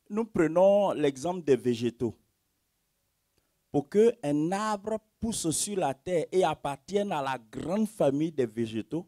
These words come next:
il faut qu'un autre arbre libère sa sémence. Si on prend les animaux, c'est pareil. C'est seulement chez les minéraux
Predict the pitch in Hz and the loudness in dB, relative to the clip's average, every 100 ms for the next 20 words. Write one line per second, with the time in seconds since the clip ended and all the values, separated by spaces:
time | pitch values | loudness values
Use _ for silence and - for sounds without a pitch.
0 | _ _ _ _ 127 135 - 202 208 185 | _ _ _ _ -8 -8 -6 -6 -2 2
1 | 196 - 214 214 208 214 - - 175 180 | 2 2 -4 -2 -2 -2 -4 -8 -6 -4
2 | 190 190 202 160 143 170 127 - 277 262 | -4 -2 -2 -2 -2 -4 -2 10 10 10
3 | 196 127 113 127 110 113 104 104 - - | 2 0 -2 -4 -4 -6 -10 -14 -18 -20
4 | _ _ _ _ _ _ _ _ _ _ | _ _ _ _ _ _ _ _ _ _
5 | _ _ _ - 285 254 - 247 214 165 | _ _ _ 2 4 4 4 4 6 6
6 | 160 156 151 180 - _ _ _ _ - | 4 4 2 0 -2 _ _ _ _ -10
7 | 226 - 226 220 277 185 - _ _ _ | -8 0 0 2 -4 -4 -12 _ _ _
8 | _ _ _ _ _ _ _ _ _ _ | _ _ _ _ _ _ _ _ _ _
9 | _ _ _ _ _ _ _ _ _ _ | _ _ _ _ _ _ _ _ _ _
10 | _ _ _ _ _ _ 202 202 - 226 | _ _ _ _ _ _ 0 2 6 8
11 | 220 226 285 - - - - - 220 202 | 8 6 6 4 0 -10 -4 2 8 10
12 | 196 202 208 214 202 196 208 285 415 | 8 6 2 6 10 10 10 2 0